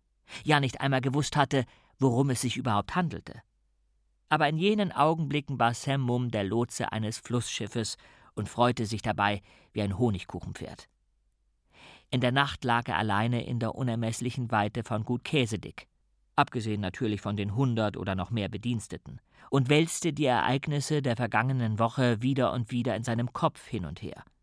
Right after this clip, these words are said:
Vor allem seinen eigenen Anteil daran. Ein ums andere Mal nahm er sich gnadenlos ins Kreuzverhör. Hatte er geschummelt?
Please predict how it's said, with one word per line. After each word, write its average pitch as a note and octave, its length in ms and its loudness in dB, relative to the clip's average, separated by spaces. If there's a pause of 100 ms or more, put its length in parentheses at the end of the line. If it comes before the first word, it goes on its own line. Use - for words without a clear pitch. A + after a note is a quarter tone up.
(680)
Vor - 180 2
allem D#3+ 280 4
seinen D3+ 300 0
eigenen C3+ 440 0
Anteil A2+ 400 -2
daran. - 380 -14 (840)
Ein E3+ 220 4
ums F3 180 -2
andere D#3 360 2
Mal C#3 340 4 (480)
nahm C#3+ 260 2
er D3+ 120 0
sich C#3+ 240 -2
gnadenlos B2+ 640 2
ins - 220 -6
Kreuzverhör. - 680 -4 (920)
Hatte C3+ 240 2
er C3+ 100 0
geschummelt? C3 580 -4